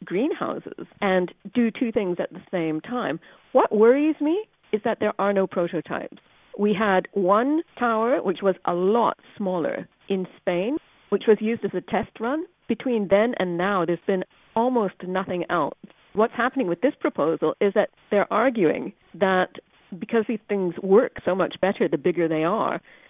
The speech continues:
they want to go past the intermediary steps and build what will basically be the world's biggest man-made structure. So it'd be incredibly expensive to build.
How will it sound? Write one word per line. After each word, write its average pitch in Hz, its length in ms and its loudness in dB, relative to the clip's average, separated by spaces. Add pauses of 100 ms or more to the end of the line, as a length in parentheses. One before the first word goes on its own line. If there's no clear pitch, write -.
(200)
they 240 80 6
want 277 160 4
to 262 60 -2
go 214 160 2
past 262 440 -4
the 214 80 -6
intermediary 208 840 -2 (140)
steps - 380 -10 (340)
and 202 160 -2
build 220 280 6 (440)
what 269 180 4
will 349 100 0
basically 311 500 2
be 160 220 0
the 202 120 2
world's 190 460 2 (320)
biggest 175 360 2 (340)
man-made 151 520 -2
structure. - 520 -8 (360)
So 254 80 4
it'd 254 140 4
be 262 120 2
incredibly 285 640 2 (320)
expensive 208 680 -4 (300)
to - 100 -2
build. - 500 -4